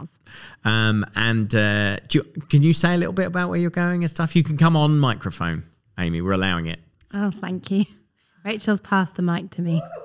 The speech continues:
Speaker 2: Um, yeah, so I'm gonna be working for another Christian charity called Resurgo. Uh, still working with young people in a sort of way,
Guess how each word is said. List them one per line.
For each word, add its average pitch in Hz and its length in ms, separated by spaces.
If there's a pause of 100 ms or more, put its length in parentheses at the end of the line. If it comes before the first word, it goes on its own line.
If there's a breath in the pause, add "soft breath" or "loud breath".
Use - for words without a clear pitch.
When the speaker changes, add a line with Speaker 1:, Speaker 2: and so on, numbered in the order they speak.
(1000 soft breath)
Speaker 2:
Um, 233 640 (140)
yeah, 294 300
so 240 440
I'm 226 180
gonna 220 180
be 208 160
working 202 500
for 185 480 (500 soft breath)
another 202 420
Christian 190 440
charity 190 440
called 190 220
Resurgo. 202 680 (500 soft breath)
Uh, 180 200
still 240 360
working 196 680 (580 soft breath)
with 196 200
young 190 260
people 180 640
in 196 160
a 190 60
sort 190 240
of - 140
way, 175 320